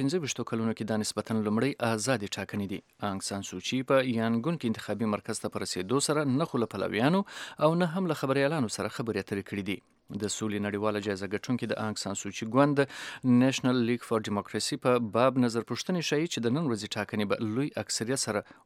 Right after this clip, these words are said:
دا وګټي. هغې کال نولس سوه نوي کې هم ټاکنې ګټلې وې، خو واکمنې جنتا ونه منلې او د هغې نږدې شل کاله په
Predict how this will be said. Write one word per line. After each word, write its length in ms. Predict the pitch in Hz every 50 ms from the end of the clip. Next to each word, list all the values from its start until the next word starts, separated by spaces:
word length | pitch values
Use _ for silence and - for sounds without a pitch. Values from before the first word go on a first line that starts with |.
| _ - - 113 110
دا 100 | 107 101 95 - -
وګټي. 460 | - 113 117 110 98 95 - - 95 90 - - - - - - - - - - 123
هغې 340 | 127 127 143 165 170 - - -
کال 180 | 147 143 156 151 147
نولس 260 | 147 147 143 135 - -
سوه 180 | 143 139 139 120 110
نوي 200 | 110 113 139 165 -
کې 100 | - 143 131 -
هم 200 | 180 185 147 110 92 - -
ټاکنې 340 | 107 98 - - 117 107 104 98
ګټلې 280 | 98 - - - 120 147
وې، 100 | 170 196 185 -
خو 100 | - 160 180 240 - - 120 117
واکمنې 420 | 110 110 - - 156 185 180 131 104
جنتا 340 | 110 92 98 - - 110 104 101 - - 113
ونه 260 | 110 107 104 110 123 151
منلې 280 | 165 175 185 202 208 214 - - - - - - - 120
او 160 | 113 113 113 107
د 100 | 107 -
هغې 260 | 110 104 104 104 110 107 107 104
نږدې 400 | 95 92 87 87 - - 113 117 131 139 - - - - _ - - -
شل 260 | - 120 113 110 107 - - 117
کاله 240 | 110 117 120 - - _ _ 110
په 80 | 104